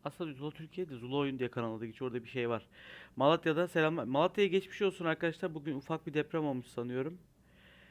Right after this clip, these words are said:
Ee, umarım oradan bizi izleyen arkadaşlar, e, ve sevdikleri ve bütün oranın halkı iyidir. Teşekkür ederim arkadaşlar. X B kasası aç, P yirmi dört olacaksın, Zula Oyun.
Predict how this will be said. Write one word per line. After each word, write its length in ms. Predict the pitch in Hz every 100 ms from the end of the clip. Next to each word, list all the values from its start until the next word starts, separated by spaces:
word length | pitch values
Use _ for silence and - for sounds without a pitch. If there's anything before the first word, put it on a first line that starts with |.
| - -
Ee, 160 | 117
umarım 420 | - 135 147 139 82
oradan 420 | 143 139 143 135
bizi 180 | 127 143
izleyen 280 | 123 143
arkadaşlar, 840 | 135 123 123 127 - 151 160 - - -
e, 60 | 120 117 113 110 110
ve 80 |
sevdikleri 580 | 123 127 123 - 139 147
ve 260 | 127 113 127
bütün 180 | - 123
oranın 300 | 107 107 107
halkı 360 | 113 113 127
iyidir. 580 | - 127 120 127 - - - _ _ _ _ _ _ _ _ _ - - - - - _ _ _ _ _ _ _ _ _ _ _ _ - _
Teşekkür 420 | - 110 120 - 123
ederim 400 | 113 110 127 -
arkadaşlar. 720 | 107 110 113 110 - 135 147 -
X 220 | - -
B 100 | 147
kasası 380 | 143 139 120 120
aç, 160 | 135 -
P 100 | 135
yirmi 260 | 131 127 127
dört 220 | 135 131
olacaksın, 500 | 113 104 120 - 156
Zula 220 | 120 120
Oyun. 220 | 117 101